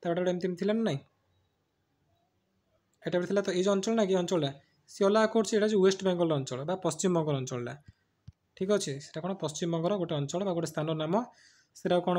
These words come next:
କୁହାଯାଏ? ସେ ହେଉଛି ସିଲିଗୁଡ଼ି କରିଡର ହେଲା, ସିଲିଗୁଡ଼ି କରିଡର, ଏଇଟା ହେଉଛି ସିଲିଗୁଡ଼ି ଅଞ୍ଚଳଟା ଗୋଟେ, ତାର କରିଡର ବା ତା ସୀମାରେଖା ଦ୍ୱାରା ସେ କ'ଣ ହେଇଛି? ସିକିମଟା ଅଲଗା ହେଇଛି। କାହାଠୁ? ଏ ସାତ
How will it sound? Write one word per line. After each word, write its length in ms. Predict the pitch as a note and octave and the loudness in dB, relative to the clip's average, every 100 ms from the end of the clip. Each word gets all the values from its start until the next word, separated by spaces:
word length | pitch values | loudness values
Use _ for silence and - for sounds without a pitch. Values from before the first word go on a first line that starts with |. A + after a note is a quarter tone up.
| E3+ | 2
କୁହାଯାଏ? 240 | E3 G3 | 0 0
ସେ 60 | G3 | -2
ହେଉଛି 160 | E3+ G3 - | -4 -4 -4
ସିଲିଗୁଡ଼ି 420 | F3+ F#3 F#3 F#3+ F#3+ | 2 4 6 6 6
କରିଡର 300 | D3+ D3+ B2+ - _ _ _ _ _ _ | 2 2 -4 -8 _ _ _ _ _ _
ହେଲା, 160 | F3+ G3+ G3+ - _ _ - | -2 0 -2 -14 _ _ -12
ସିଲିଗୁଡ଼ି 500 | - D#3+ E3 E3 F#3+ | -4 0 2 2 2
କରିଡର, 220 | D3 C3+ C#3 | 0 -4 -6
ଏଇଟା 80 | D3+ | -8
ହେଉଛି 140 | F3 - | -8 -4
ସିଲିଗୁଡ଼ି 400 | D#3+ D3+ B2+ C#3 _ _ _ _ _ | 0 0 -2 -4 _ _ _ _ _
ଅଞ୍ଚଳଟା 320 | D#3 D3 D3+ C3 | -8 -4 -2 -4
ଗୋଟେ, 120 | B2+ D3 | -8 -8
ତାର 140 | E3 F3 | -6 -6
କରିଡର 200 | D#3+ C#3 | -4 -4
ବା 80 | D3 | -6
ତା 120 | D#3 E3 | -4 -4
ସୀମାରେଖା 420 | E3 E3 E3 E3+ | -2 -2 -2 -2
ଦ୍ୱାରା 220 | D3+ C#3+ A3+ - - - _ - | -2 0 -2 -4 -20 -20 _ -8
ସେ 60 | F3 | -2
କ'ଣ 140 | G3+ | 2
ହେଇଛି? 160 | E3+ C#3+ - | 2 -2 -10
ସିକିମଟା 340 | D3 E3 E3+ G3+ | -6 -2 0 0
ଅଲଗା 180 | D3+ C#3 | 2 0
ହେଇଛି। 160 | C3 - | -2 -2
କାହାଠୁ? 200 | D#3+ G#3+ B3+ _ _ _ | 0 0 -2 _ _ _
ଏ 60 | D#3+ - | -14 -10
ସାତ 160 | D3 | -6